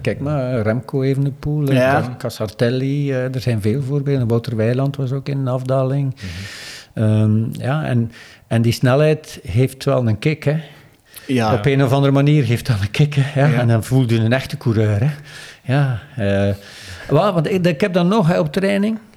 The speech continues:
Speaker 1: als ik aan het rijden ben, en ik ga veel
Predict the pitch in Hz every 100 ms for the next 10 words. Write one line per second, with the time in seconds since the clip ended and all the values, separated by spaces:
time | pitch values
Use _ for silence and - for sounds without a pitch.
0 | _ _ _ - 127 135 127 135 151 165
1 | 156 170 190 180 - _ _ - - -
2 | _ _ _ - 131 120 139 120 151 165
3 | 170 170 -